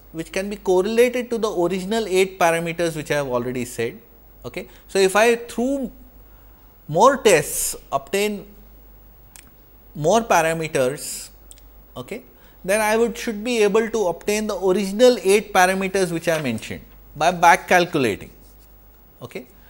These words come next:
Remember that all the transfer functions which we have, for example, if you recall, this is the coefficient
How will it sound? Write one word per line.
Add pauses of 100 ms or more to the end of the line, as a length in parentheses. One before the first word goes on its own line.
(260)
Remember (380)
that
all
the
transfer
functions (4000)
which
we
have,
for
example,
if
you
recall,
this
is
the (340)
coefficient